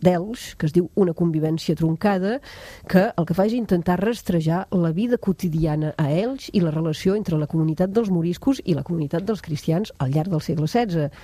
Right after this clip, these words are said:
És un llibre apassionant. Un altre del Cipolla, que es diu Cristofano i la pesta, que és un assaig en què, amb documents d'època, eh, intenta explicar com reacciona, eh, una comunitat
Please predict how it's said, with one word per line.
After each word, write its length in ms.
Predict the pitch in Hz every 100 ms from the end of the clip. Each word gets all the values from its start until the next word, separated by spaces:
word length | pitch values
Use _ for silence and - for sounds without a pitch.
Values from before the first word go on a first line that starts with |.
| - - - -
És 80 | 277
un 120 | 175
llibre 200 | 147 135
apassionant. 540 | 123 165 220 214 135 127 - - -
Un 200 | 202 208
altre 460 | 220 175 170 156
del 200 | 156 165
Cipolla, 420 | 160 - 180 160 151
que 100 | 160
es 60 |
diu 120 | 170 160
Cristofano 540 | 185 - 180 190 208
i 40 |
la 140 | 170 151
pesta, 460 | 165 143 - 147 151 - - - -
que 140 | - 180
és 140 | 160 -
un 180 | 180 170
assaig 520 | 175 226 247 320 - -
en 120 | 175 165
què, 300 | - 202 226 -
amb 220 | 175 175
documents 500 | 165 - 175 220 190 160
d'època, 640 | 226 226 196 196 196 320 - - - -
eh, 560 | 190 185 180 175 175 175 202
intenta 540 | 180 254 294 - 339 -
explicar 560 | 202 - 208 196 262 302 -
com 280 | 330 311 269
reacciona, 880 | 226 220 196 - 226 226 190 131 143 - - - - - - - - -
eh, 960 | 185 165 165 160 156 156 151 151 151 147
una 220 | - 240 262
comunitat 720 | 196 175 165 151 170 330 -